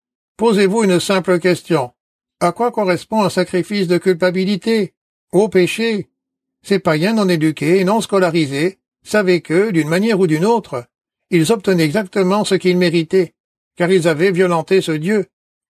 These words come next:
Donc même les païens ont reconnu que Dieu avait le droit de les juger, et ils ont donc renvoyé ce qu'ils croyaient être un sacrifice de culpabilité. Même les païens ont compris que Dieu avait le droit de les juger. Ils ont dit, « Nous reconnaissons notre péché,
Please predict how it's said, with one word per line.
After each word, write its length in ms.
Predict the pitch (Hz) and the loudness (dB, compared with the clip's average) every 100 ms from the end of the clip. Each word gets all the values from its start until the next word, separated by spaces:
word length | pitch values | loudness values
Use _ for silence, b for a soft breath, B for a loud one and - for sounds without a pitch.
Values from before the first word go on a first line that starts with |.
| _ | _
Donc 260 | 175 185 180 | -2 0 0
même 280 | 165 208 220 | 0 0 0
les 120 | 180 | 0
païens 380 | - 156 180 220 | 0 -2 0 0
ont 40 | |
reconnu 520 | 175 175 165 156 214 | 0 0 -2 -2 -2
que 100 | 180 | -2
Dieu 200 | 160 156 | 0 0
avait 160 | 202 170 | 0 2
le 120 | 160 | 0
droit 240 | 147 160 180 | 0 0 2
de 80 | |
les 160 | 165 175 | 2 0
juger, 440 | 160 160 202 196 _ _ _ _ _ - | 0 -2 -4 -6 _ _ _ _ _ 0
et 100 | 175 | 0
ils 140 | 180 | 2
ont 80 | 196 | 2
donc 260 | 190 180 | 2 0
renvoyé 560 | 156 185 196 170 160 202 | 0 0 2 2 2 0
ce 100 | 196 | 0
qu'ils 200 | 175 160 | 0 0
croyaient 320 | - 175 156 | 0 0 0
être 440 | 170 190 190 151 - - | -2 -4 -4 -10 -8 -6
un 140 | 160 | -4
sacrifice 640 | 202 190 180 165 202 185 | -2 -2 -2 -2 -4 -2
de 200 | 180 170 | 0 0
culpabilité. 920 | 160 185 165 170 165 165 175 202 196 - _ _ _ _ _ - | 0 0 0 0 0 0 0 -2 -4 -6 _ _ _ _ _ -4
Même 240 | 185 226 | -2 0
les 100 | 185 | 0
païens 360 | 165 151 175 214 | 0 0 0 -2
ont 80 | 185 | -2
compris 440 | 170 143 180 208 | -4 -2 -2 -2
que 100 | 175 | -2
Dieu 220 | 151 180 | -2 0
avait 180 | 196 165 | 0 0
le 120 | 156 | 0
droit 240 | 143 170 180 | 0 0 2
de 80 | |
les 180 | 160 175 | 2 0
juger. 420 | 156 160 180 175 _ _ _ | 0 0 0 -2 _ _ _
Ils 240 | 190 180 185 | -2 0 0
ont 100 | 175 | 0
dit, « 280 | 170 120 _ _ _ - | -2 -4 _ _ _ -2
Nous 100 | 175 | 0
reconnaissons 540 | 208 220 190 - 202 | 0 2 0 0 0
notre 260 | 190 175 180 | 0 0 -2
péché, 540 | 170 160 - 165 127 | 0 -4 -2 -4 -4